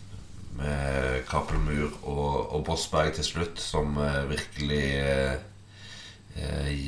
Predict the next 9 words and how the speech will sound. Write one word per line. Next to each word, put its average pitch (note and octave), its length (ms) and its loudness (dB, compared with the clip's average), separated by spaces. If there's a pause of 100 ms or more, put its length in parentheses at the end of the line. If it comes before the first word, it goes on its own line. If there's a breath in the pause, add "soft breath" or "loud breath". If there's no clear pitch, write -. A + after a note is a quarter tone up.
(380)
gjør C2+ 240 0
at - 160 -4
det C2+ 640 4
blir D2+ 180 6
en, E2 160 4
eh, E2+ 180 8 (140)
hard D#2+ 300 10
finale. F2+ 420 8 (240)
Eh, C2 400 2